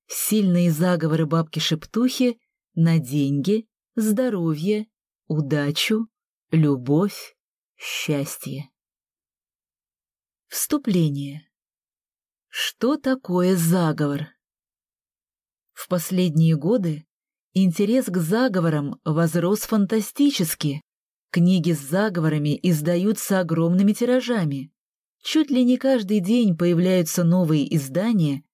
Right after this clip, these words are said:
где можно найти заговоры на все случаи жизни. Люди покупают сборники заговоров, потому что заговоры им представляются быстрым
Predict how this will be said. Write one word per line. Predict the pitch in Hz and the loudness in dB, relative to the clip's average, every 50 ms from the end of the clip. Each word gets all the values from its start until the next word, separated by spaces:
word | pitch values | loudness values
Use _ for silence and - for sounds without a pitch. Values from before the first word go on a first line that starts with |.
| _ _ - | _ _ 0
где | 170 170 156 220 240 | 0 2 2 2 2
можно | 262 302 311 254 240 233 | 2 2 2 4 4 4
найти | 208 214 208 208 160 - 202 202 | 4 4 2 2 0 0 0 0
заговоры | 170 147 139 170 202 233 262 220 233 220 226 220 220 220 208 - - | 0 0 0 0 0 0 0 0 0 0 0 2 2 0 0 -2 0
на | 165 156 156 147 | 2 2 4 2
все | 151 - - - - 202 226 254 | 0 -2 -4 -2 0 0 0 0
случаи | 254 - - 165 165 170 170 160 - - 185 180 175 | 0 -2 -4 -2 0 0 0 0 0 0 2 2 2
жизни. | 165 156 156 160 160 143 127 151 147 135 131 131 156 _ _ _ _ _ _ _ _ _ _ _ _ _ _ _ _ _ _ - | 2 2 2 2 2 2 0 -2 -2 -2 -2 -6 -8 _ _ _ _ _ _ _ _ _ _ _ _ _ _ _ _ _ _ -2
Люди | 180 180 180 233 269 269 254 277 | 0 2 4 4 4 4 2 0
покупают | 269 - 214 - 220 180 - 220 220 220 214 180 | 0 -2 -2 -2 -2 0 0 2 2 2 2 2
сборники | 165 180 165 170 214 226 226 202 196 175 - 190 | 2 2 2 4 4 2 2 0 -2 -2 -2 -2
заговоров, | 175 165 160 190 214 240 233 185 180 156 151 143 135 - - - _ _ _ _ _ _ | 0 0 2 2 2 0 0 0 -2 -2 -2 -2 -4 -6 -10 -20 _ _ _ _ _ _
потому | - 175 170 180 170 175 190 | -4 -2 -2 0 0 2 2
что | 170 156 175 170 | 0 2 0 0
заговоры | 160 143 147 180 214 254 254 196 175 151 156 147 139 135 127 - _ _ - | 0 0 -2 -2 0 0 0 0 0 -2 0 0 -2 -4 -6 -8 _ _ -2
им | 226 277 302 269 | 0 0 0 2
представляются | 262 254 254 247 - - 233 226 208 226 233 233 226 220 - - - 170 | 0 0 0 -2 -2 -2 -2 0 0 0 2 2 0 0 -2 -2 -4 -4
быстрым | 151 135 131 160 202 233 - - - 269 262 262 254 | -2 0 0 2 2 2 0 -2 -2 0 0 0 0